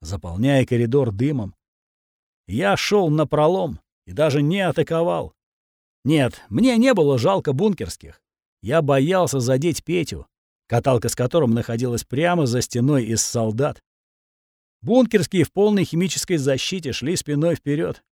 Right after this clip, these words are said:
непрерывно стреляя в меня. И как они не понимают, что это бесполезно? Я подошел ближе и громко заявил:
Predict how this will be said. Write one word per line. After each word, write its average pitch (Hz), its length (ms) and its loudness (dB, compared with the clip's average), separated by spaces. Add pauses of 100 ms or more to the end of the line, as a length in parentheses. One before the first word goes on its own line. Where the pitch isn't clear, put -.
(160)
непрерывно 120 640 2
стреляя 127 480 0
в 113 80 -2
меня. 120 320 -2 (640)
И 180 120 2 (100)
как 196 260 -2
они 160 180 2
не 135 140 6
понимают, 127 720 2
что - 240 -10
это 135 280 0
бесполезно? 151 840 -4 (800)
Я 123 200 2
подошел 139 360 2
ближе 139 400 -2
и 110 180 -2
громко 143 380 0
заявил: 143 540 -2